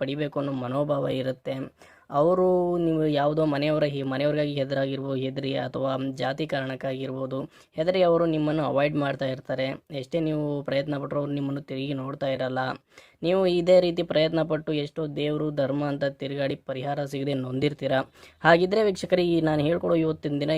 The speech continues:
ಈ ಒಂದು ವಿಧಾನ ಮಾಡಿ ವೀಕ್ಷಕರೇ. ಸುಲಭ ರೀತಿಯ ಅಷ್ಟೇನು ಈ ಕಷ್ಟ, ಕಷ್ಟವಾಗಿರೋದಿಲ್ಲ ಅಥವಾ ದೇವರು ಧರ್ಮ ಅಂತ ತಿರುಗಾಡ್ಬೇಕಾಗಿಲ್ಲ, ಎಷ್ಟು ಹಣವೂ ಖರ್ಚಾಗುವುದಿಲ್ಲ ವೀಕ್ಷಕರೇ. ಸುಲಭ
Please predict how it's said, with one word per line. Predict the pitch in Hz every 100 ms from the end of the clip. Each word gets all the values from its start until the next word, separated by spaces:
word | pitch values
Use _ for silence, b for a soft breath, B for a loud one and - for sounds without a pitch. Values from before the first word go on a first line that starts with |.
| 151
ಈ | 143 135
ಒಂದು | 151 160 156 151
ವಿಧಾನ | 143 170 190
ಮಾಡಿ | 165 147 139
ವೀಕ್ಷಕರೇ. | - 190 165 - B B -
ಸುಲಭ | 185 208 214 196
ರೀತಿಯ | 165 160 147
ಅಷ್ಟೇನು | 139 - 165 165 156 147
ಈ | 143
ಕಷ್ಟ, | 143 127 160 143
ಕಷ್ಟವಾಗಿರೋದಿಲ್ಲ | 143 131 165 160 156 151 147 147 147 151
ಅಥವಾ | 143 139 143
ದೇವರು | 151 151
ಧರ್ಮ | 147 143
ಅಂತ | 143 147
ತಿರುಗಾಡ್ಬೇಕಾಗಿಲ್ಲ, | 131 139 160 156 147 147 143 143 143 - B B 156
ಎಷ್ಟು | 139 170 139
ಹಣವೂ | 139 165 170 160
ಖರ್ಚಾಗುವುದಿಲ್ಲ | 151 151 156 156 151 147 143
ವೀಕ್ಷಕರೇ. | 135 - 131 143 - -
ಸುಲಭ | 180 196